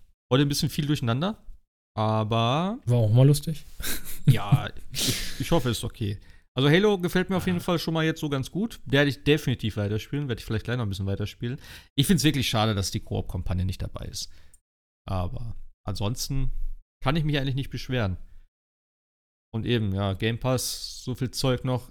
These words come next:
Speaker 1: Äh, Sebastian hat noch Evil Genius zwei gespielt, das hab ich mir auch runtergeladen. Hattest du das gespielt?
Speaker 2: N-,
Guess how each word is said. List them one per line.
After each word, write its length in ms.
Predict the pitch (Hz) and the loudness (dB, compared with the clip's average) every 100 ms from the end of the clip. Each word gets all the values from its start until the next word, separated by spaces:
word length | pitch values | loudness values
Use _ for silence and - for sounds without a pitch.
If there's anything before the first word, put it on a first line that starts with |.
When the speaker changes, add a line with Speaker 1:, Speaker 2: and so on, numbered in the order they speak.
| - | 0
Speaker 1:
Äh, 200 | 131 127 | 4 4
Sebastian 380 | 120 143 180 170 | 4 2 2 0
hat 60 | 165 | 0
noch 100 | - | 0
Evil 240 | 170 170 | 0 0
Genius 460 | 117 175 185 - - | 2 2 0 0 0
zwei 180 | 131 | 0
gespielt, 300 | 185 - 202 | 0 -4 -6
das 60 | 147 | -6
hab 60 | 165 | -8
ich 100 | 156 | -8
mir 80 | - | -6
auch 200 | 185 131 | -6 -6
runtergeladen. 580 | 110 101 101 104 151 | -4 -4 -4 -4 -6
Hattest 220 | 104 - - | -6 -8 -6
du 60 | |
das 160 | 175 - | -8 -8
gespielt? 480 | 208 - 247 285 - - - - - - - | -12 -10 -12 -12 -16 -12 -10 -12 -16 -16 -8
Speaker 2:
N-, 200 | 156 | -8